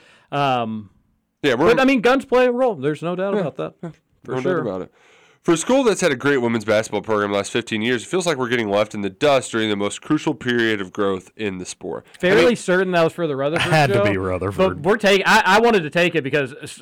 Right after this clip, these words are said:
Speaker 1: hey, we are left in the dust.
Speaker 2: Yep.
Speaker 1: <laughs> Like, it, and that's so true. Think of, like, if, if any, if a place could embrace women's nil, it, I would think it could be U K as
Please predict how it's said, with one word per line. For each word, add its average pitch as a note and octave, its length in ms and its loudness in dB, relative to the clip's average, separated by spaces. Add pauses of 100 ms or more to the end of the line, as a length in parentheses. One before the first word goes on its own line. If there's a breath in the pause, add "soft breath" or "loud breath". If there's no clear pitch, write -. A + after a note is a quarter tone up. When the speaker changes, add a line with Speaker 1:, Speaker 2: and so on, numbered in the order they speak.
Speaker 1:
hey, C#3 340 2 (140)
we D#3+ 540 2
are D3+ 540 6
left A#2+ 300 -2
in A#2+ 80 -4
the A2+ 100 -4
dust. F#2 420 -8
Speaker 2:
Yep. A#2+ 320 -2 (140)
Speaker 1:
<laughs> - 140 -16
Like, D3 280 -2 (460)
it, A3+ 200 2
and C4+ 220 2
that's D#4 220 0
so D#4+ 300 -2
true. B3+ 440 -2
Think B3+ 220 -4
of, D4 100 -6
like, B3+ 240 0
if, G#3+ 200 -4
if - 260 -2
any, C#4+ 300 0 (640 soft breath)
if - 240 -4 (260)
a G3 120 0
place B3 420 0
could A#3 180 2
embrace F3+ 760 0
women's E3+ 640 0
nil, C#3+ 720 2
it, D#3+ 180 0 (120)
I D3+ 160 0
would D#3 280 -2
think F#3+ 400 -4
it E3 100 -4
could E3+ 140 -6
be F3 100 -4
U F3+ 220 -4
K F#3+ 300 4
as C#3+ 120 -4